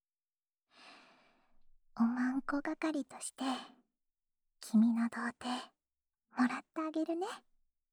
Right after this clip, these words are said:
<laughs> お互い、初めてのエッチだけど、君がオナニーを頑張ってくれたように、私も、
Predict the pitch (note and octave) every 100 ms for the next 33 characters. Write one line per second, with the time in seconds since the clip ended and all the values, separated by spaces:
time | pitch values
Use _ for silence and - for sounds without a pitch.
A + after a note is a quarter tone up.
0 | _ _ _ _ - - - D5+ _ -
1 | - - - - - _ _ _ _ _
2 | _ C#4 - E4 F4 F#4 F#4+ - - -
3 | _ _ _ - E4 G#4+ A4+ - G4 D4
4 | C4 C#4+ - E4+ E4 D#4 C4+ B3+ B3 -
5 | - _ _ _ _ _ _ _ _ _
6 | - C4 C#4 C#4+ D4 D4+ D#4+ D#4+ C#4+ B3
7 | G#3+ G#3+ - C#4+ E4 F#4 - E4 - C4+
8 | C#4 D4 D4 D#4+ D4+ D4+ D#4+ - - -
9 | - - - - - - _ _ _ _
10 | - - A#3 - C4